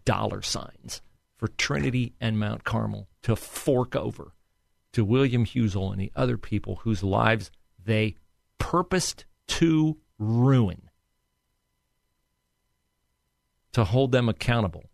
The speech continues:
for their despicable strategy. Now, to shift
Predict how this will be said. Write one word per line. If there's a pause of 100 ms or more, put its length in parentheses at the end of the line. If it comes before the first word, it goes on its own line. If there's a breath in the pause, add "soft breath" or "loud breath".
(840)
for
their
despicable (140)
strategy. (4000)
Now, (680)
to
shift